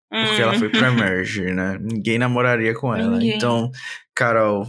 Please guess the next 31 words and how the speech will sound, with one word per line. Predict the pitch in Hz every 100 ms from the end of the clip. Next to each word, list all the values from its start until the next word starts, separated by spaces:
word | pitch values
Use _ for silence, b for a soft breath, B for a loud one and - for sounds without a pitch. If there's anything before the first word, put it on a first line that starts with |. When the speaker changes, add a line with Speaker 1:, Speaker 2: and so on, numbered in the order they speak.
| -
Speaker 1:
Neca | 135 151 156 151
fará | 135 143 143
falta | 143 135 139 143
ou | 131
não? | 113 -
Speaker 2:
Ah, | 277 226
gente, | 208 214 208 -
não | 285 403
dá | 427
pra | 370
mentir, | 254 208 220 220 - 185 180
assim, | 185 -
né? | 180 180 190 185 180
Falta | - 226 247 349
não | 415
vai | 415 294
Speaker 1:
<laughs> |
Speaker 2:
fazer. | 302 220 208 - B B B
A | 285
gente | 320 311
gostaria, | 233 240 240 214 202 190
às | 190
vezes, | 196 180 185
assim, | 196
que | 190
o | 190 185
Code | - 180 190 185 190
levasse | 180 180 180 -
um | 190 196
blind | 165 175 185 196 190 185
e | 185